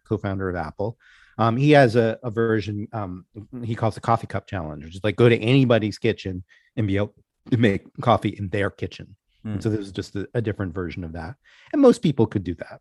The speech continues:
Speaker 1: right? I don't drink coffee, so I might fail. Maybe I'm not human. Um, <laughs> um, and then, uh, you know, the, the stuff about programming is not every day, but it's not, you know,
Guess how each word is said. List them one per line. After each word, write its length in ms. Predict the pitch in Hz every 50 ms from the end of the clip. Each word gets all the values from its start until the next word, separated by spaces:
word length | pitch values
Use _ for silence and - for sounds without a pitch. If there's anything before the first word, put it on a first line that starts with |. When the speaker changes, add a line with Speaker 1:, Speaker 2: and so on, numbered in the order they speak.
| -
Speaker 1:
right? 200 | - 90 92 101 - -
I 140 | - 127
don't 160 | 120 123 107 -
drink 160 | 110 98 -
coffee, 340 | - 95 85 82 _ - 90
so 180 | - - 90
I 80 | 80 87
might 260 | 85 82 85 85 _
fail. 280 | - 90 80 80 85 101 101
Maybe 220 | 90 85 87 90
I'm 120 | 80 80 78
not 160 | 78 78 -
human. 300 | - 104 92 107 143 156 - - - - - 120 - - - - -
Um, 540 | - 135 139 135 135 131 123 120 117 107 - _ _ _ - - - - - -
<laughs> 840 | 190 - - - - - - - _ - _ _ _ _ _ _ -
um, 380 | 131 123 123 123 120 104 92 - _ _ _ _ _ -
and 160 | - 135 131
then, 580 | 127 135 135 135 135 131 127 127 123 127 123 123 -
uh, 480 | 127 123 123 120 117 117 117 117 117 107 - _ _ _ _ _ _ _ _ _ -
you 140 | - 190 143
know, 140 | 139 127 123
the, 160 | 117 131 127
the 160 | 131 143 135
stuff 240 | 131 - 175 170 -
about 240 | 156 147 143 - -
programming 460 | - 202 220 185 175 147 135 127 123
is 120 | 127 123 160
not 240 | 190 185 175 - -
every 280 | - 143 131 135 139 123
day, 240 | 123 120 107 113 123
but 160 | 120 127 135
it's 180 | 143 139 -
not, 320 | - 190 202 208 170 151 - _ _ _ _ -
you 120 | 214 262
know, 320 | - 113 92 104 127 147